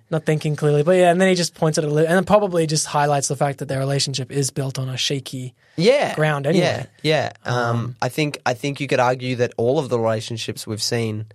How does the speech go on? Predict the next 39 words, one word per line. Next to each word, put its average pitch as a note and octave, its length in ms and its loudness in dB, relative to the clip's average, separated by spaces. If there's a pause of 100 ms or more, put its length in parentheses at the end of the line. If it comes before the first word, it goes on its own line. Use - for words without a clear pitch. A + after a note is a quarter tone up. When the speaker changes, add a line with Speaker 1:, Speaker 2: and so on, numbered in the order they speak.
(260)
Speaker 2:
in B2 140 -2
this A#2 140 -2
film A2+ 200 -4
have A#2 260 -4
been A2 200 -4
based A2 320 -4
on A2 100 -6
shaky A2 320 -4
grounds G#2 340 -4
because G#2+ 520 -6 (420)
they're A#2 120 0
basing A2 360 -2
it A2 80 -4
off A2 300 -6 (1700)
inane, A2+ 640 -2 (440)
Speaker 1:
Mm. - 80 0
Speaker 2:
meaningless A2+ 420 -2
things. B2+ 440 -4 (120)
Speaker 1:
Yeah. E3+ 340 2
Speaker 2:
Which F#3 240 2
is F#3+ 100 -2
a, G3 100 4 (280)
a F#3+ 140 -2
little G3+ 340 2
bit A#3+ 140 0
of G#3+ 100 0
a G#3 60 -2
thing G3+ 260 0
I F#3 80 2
have F3 220 0
with E3+ 100 -4
this E3 140 -2
film E3+ 160 0
where D#3 80 2
I'm D#3 100 -2
like, D3+ 160 -4
"Well, E3 260 0
that's A#3 300 0
not," C#4 220 -6